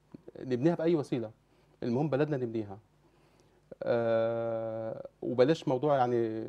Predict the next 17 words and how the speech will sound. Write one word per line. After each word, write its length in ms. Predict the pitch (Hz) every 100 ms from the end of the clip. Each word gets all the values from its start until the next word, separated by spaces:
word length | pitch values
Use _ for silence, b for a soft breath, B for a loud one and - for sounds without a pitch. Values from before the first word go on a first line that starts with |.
| - - - 123
إن، 120 | 117
إنكم 380 | 117 113 131 135
مثلًا 220 | 139 135
تتعقدوا 600 | - 120 123 151 131 117
أو، 400 | - 117 113 113 110 110 110
أو 200 | - -
تفشلوا، 440 | 117 123 - 139 117
لا 180 | 131 147
مفيش 240 | 127 147
حاجة 120 | 160
اسمها 180 | 147 151
فشل، 300 | 139 127 120
المصري 320 | 117 160 -
ما 60 | 139
يعرف، 180 | 127 147
ما، 180 | 120
يعني 300 | 110 113 110